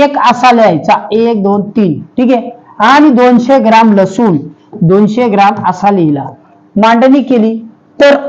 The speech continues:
एकूण किती भाजी खरेदी केली? विद्यार्थी चुकतात कुठं ते सांगतो. चार किलो चारशे ग्रॅम लिहितात,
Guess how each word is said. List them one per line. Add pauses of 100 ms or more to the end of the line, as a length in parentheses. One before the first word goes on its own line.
एकूण
किती
भाजी
खरेदी
केली? (1000)
विद्यार्थी
चुकतात
कुठं
ते
सांगतो. (480)
चार
किलो
चारशे
ग्रॅम
लिहितात,